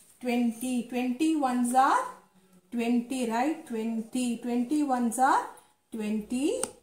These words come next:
Now multiplication is over. Now what you have to do is take this three zeros and write it to the right of the answer you have got. So now write one,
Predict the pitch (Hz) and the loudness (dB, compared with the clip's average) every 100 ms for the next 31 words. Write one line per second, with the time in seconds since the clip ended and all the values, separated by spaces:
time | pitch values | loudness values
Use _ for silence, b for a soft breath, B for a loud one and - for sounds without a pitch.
0 | _ 233 233 269 453 - - _ _ _ | _ -4 0 0 0 -6 -20 _ _ _
1 | _ 247 240 247 269 254 262 254 254 233 | _ -4 -4 -4 -6 -6 -6 -4 -4 -4
2 | 233 220 254 339 247 254 269 254 302 302 | -4 -2 -2 0 0 0 2 2 2 0
3 | 240 233 - 220 262 427 - B B - | 0 -4 -4 -2 0 0 -4 B B -10
4 | 277 302 339 311 370 - 254 254 254 254 | -4 0 0 0 0 -2 -2 -2 -2 -2
5 | 240 233 269 415 - 220 233 285 359 240 | 0 2 2 2 0 -4 -2 0 0 -2
6 | 233 247 302 320 339 - 269 254 277 233 | 0 2 0 -2 -4 -6 -6 -4 -2 -2
7 | 240 247 262 - 214 277 381 - - - | -4 -2 -4 -2 2 4 4 0 -12 -20
8 | - - - - - - - 240 240 240 | -18 -16 -18 -20 -20 -20 -8 0 2 2
9 | - 247 247 - 220 208 233 214 233 _ | 0 0 0 -2 -8 -6 -4 -4 -4 _
10 | _ _ _ _ _ _ _ - - - | _ _ _ _ _ _ _ -20 -20 -8
11 | 285 262 247 285 403 - - - - _ | -4 -2 2 2 0 -8 -18 -20 -20 _
12 | _ _ _ _ 240 233 269 392 - - | _ _ _ _ -4 0 2 0 -6 -18
13 | _ _ 233 226 240 | _ _ -8 -4 -2